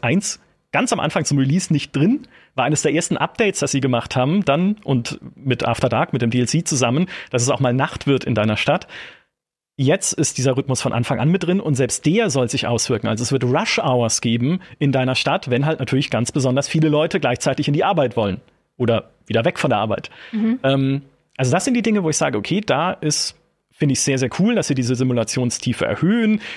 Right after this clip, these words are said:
Speaker 1: Dann gibt's natürlich auch wieder unterschiedliche Erwartungen für unterschiedliche, äh, Altersgruppen in deiner Stadt, was die in ihrer Freizeit machen wollen und wo sie hinwollen. Wo ich nicht ganz sicher bin, ob sie diesen Realismus nicht vielleicht zu weit drehen,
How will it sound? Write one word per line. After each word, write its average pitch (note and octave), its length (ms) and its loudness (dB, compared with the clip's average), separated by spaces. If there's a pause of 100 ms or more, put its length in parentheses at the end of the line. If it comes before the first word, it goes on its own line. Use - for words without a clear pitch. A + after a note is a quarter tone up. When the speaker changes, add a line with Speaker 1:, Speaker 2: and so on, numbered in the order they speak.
Speaker 1:
Dann C#3 100 0
gibt's D3+ 160 0
natürlich - 300 0
auch E3+ 160 0
wieder C#3 200 2
unterschiedliche G3+ 720 0
Erwartungen D#3+ 640 0
für D3+ 100 0
unterschiedliche, D3+ 1080 0
äh, B2+ 160 0
Altersgruppen G#3 880 0
in D#3+ 140 -2
deiner D#3+ 220 0
Stadt, E3 340 -2
was - 200 -2
die D3+ 120 2
in C#3 80 0
ihrer C3+ 180 0
Freizeit C3+ 380 0
machen B2+ 220 0
wollen C3 280 2 (320)
und C3+ 100 0
wo B2 100 4
sie C3 120 2
hinwollen. B2+ 500 2 (1500)
Wo D3+ 140 2
ich G3 100 0
nicht A3 180 0
ganz B3+ 220 0
sicher B3 200 0
bin, A3 180 2
ob - 120 -2
sie F3 120 0
diesen E3+ 180 2
Realismus D#3 560 2
nicht D#3+ 160 0
vielleicht C#3 360 0 (260)
zu A#3+ 300 0
weit A#3+ 320 0
drehen, G#3 460 0